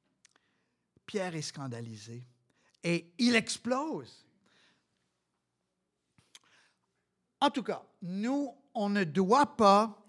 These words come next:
agir de cette manière-là les uns avec les autres. Mais si jamais nous avons à amener une plainte devant une sœur, un frère,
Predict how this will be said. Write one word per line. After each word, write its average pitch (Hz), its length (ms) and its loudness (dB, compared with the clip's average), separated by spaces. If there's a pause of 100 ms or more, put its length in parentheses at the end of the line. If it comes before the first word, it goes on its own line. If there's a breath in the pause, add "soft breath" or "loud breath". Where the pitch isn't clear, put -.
agir 175 560 -2
de 156 120 -8
cette - 260 -6
manière-là 160 580 -2
les 139 320 -6
uns 160 180 -2 (500 soft breath)
avec 143 300 -6
les 127 260 -10
autres. 110 340 -12 (560 soft breath)
Mais 170 160 -4
si - 320 -2
jamais 233 260 0
nous 214 200 -2
avons 208 460 0 (440 soft breath)
à 175 400 -2 (360)
amener 190 600 -8
une 175 160 -8
plainte 202 580 -6
devant 160 260 -4
une 156 140 -8
sœur, 180 460 -8
un 151 120 -12
frère, 170 540 -6